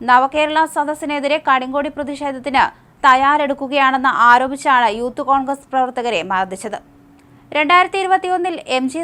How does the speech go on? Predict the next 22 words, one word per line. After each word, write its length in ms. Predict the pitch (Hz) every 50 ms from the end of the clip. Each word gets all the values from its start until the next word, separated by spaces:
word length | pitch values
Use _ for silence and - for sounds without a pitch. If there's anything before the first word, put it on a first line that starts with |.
| 311 -
സർവകലാശാല 680 | 339 311 311 294 311 311 320 311 311 330 320 311 311 302 294 254
യൂണിയൻ 280 | 262 262 269 277 294 294 277 311
തെരഞ്ഞെടുപ്പ് 380 | 277 285 277 277 277 - 294 285 302
സമയത്ത് 420 | 285 277 277 269 262 262 254 214 - - - _ _ _ _ _ _ _ _ _ _ _ _ -
എ 160 | 277 294 311 330 349 359
ഐ 100 | 359 359 349 339 330
എസ് 160 | 330 - 349 330
എഫ് 180 | 320 - - - - 269
വനിതാ 320 | 269 269 269 269 294 320 311 294
നേതാവ് 400 | 302 294 277 302 294 294 294 285 254 254
നിമിഷ 260 | 254 262 285 285 - 320 311 311 302
രാജുവിനെ 400 | 302 294 277 294 294 294 285 285 277 269
ആക്രമിച്ച 400 | 262 262 277 285 285 277 285 302 269
കേസിൽ 340 | 277 262 262 262 262 269 240 - - -
എസ് 160 | 240 233 - 277
എഫ് 100 | 269 277 277 285
ഐ 20 | 277 285
സംസ്ഥാന 400 | 262 269 269 - - 294 294 294 294 294
സെക്രട്ടറി 320 | 277 262 269 262 262 214 143 - _ _ _ _ _ -
പി 100 | 262 262 262 269
എം 60 | 262 - - 247 247
ആർഷോയ്ക്കെതിരെ 640 | 262 269 - - 311 302 - 294 277 247 262 262 254